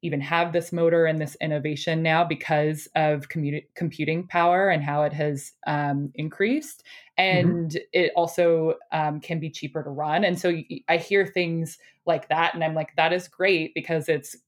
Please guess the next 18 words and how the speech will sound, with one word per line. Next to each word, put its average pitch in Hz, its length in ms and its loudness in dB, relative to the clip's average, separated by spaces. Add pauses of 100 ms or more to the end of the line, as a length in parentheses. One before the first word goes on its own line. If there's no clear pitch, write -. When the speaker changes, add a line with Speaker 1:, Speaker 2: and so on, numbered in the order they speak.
(120)
Speaker 1:
great 165 320 0
for - 220 -2
all 160 160 4
the 180 100 0
companies 165 460 -2
that - 120 0
need 156 200 -4
to 151 100 -12
use 147 300 -2
it. 147 260 0
And 175 260 2
it's, - 320 -2
uh, - 580 -12
uh, - 20 -6 (100)
wonderful 170 460 0
for 151 160 -6
the 156 120 -4
environment. 147 680 -2